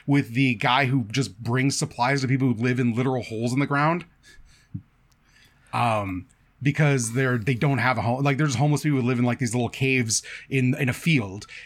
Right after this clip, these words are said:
And he goes around and brings them blankets or, like, food or whatever. Um, and she just kind of, like,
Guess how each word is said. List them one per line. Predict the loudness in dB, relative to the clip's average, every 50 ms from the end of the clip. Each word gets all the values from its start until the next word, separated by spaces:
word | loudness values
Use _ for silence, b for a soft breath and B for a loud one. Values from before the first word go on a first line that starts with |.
| B
And | 0 0 2
he | 2 2
goes | 2 0 2 2
around | 2 2 2
and | 0 0
brings | 0 -2 -2 -2
them | -2 -4
blankets | -2 -4 -4 -4 -4 -4 -6 -6 -6 -6 -6
or, | -6 -4 -4
like, | -4 -4 -6 -8 -10 -12 -14
food | -14 -12 -8 -4 -2 0 0 0 -2 -4
or | -6
whatever. | -6 -8 -8 -10 -10 -12 -14 -14 -16 b b b b b -4
Um, | -2 -2 -2 0
and | 0 0 2
she | 2 0 0
just | 0 0 0
kind | 2 2 2
of, | 2
like, | 2 0 -2